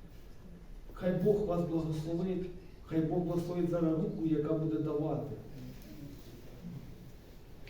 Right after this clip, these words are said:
Не переживайте, що у вас сьогодні, може, щось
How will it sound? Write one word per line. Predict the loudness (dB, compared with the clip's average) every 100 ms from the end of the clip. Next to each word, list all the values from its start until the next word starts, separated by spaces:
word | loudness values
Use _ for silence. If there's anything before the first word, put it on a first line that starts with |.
| -6
Не | 4 4
переживайте, | 6 6 6 4 4 4 6 6 4
що | 0 0
у |
вас | 2 2 0 -2
сьогодні, | 0 2 4 4
може, | 6 6 4 2
щось | 0 0 0